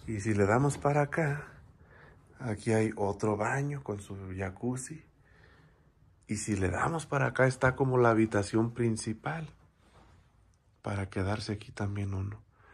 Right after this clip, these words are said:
Qué hermosura, de verdad, de verdad. Qué hermosura de cabaña. Y a ver, vamos a ver, supongo que aquí,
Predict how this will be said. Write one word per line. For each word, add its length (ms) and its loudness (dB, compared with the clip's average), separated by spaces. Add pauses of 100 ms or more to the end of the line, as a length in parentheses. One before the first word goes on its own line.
(540)
Qué 120 2
hermosura, 680 2
de 140 6
verdad, 400 4
de 100 4
verdad. 380 -2 (580)
Qué 440 0
hermosura 800 0
de 120 2
cabaña. 600 -4 (880)
Y 180 -2
a 100 2
ver, 200 -2 (960)
vamos 260 -6
a 100 -2
ver, 260 2
supongo 480 -2
que 100 2
aquí, 340 -4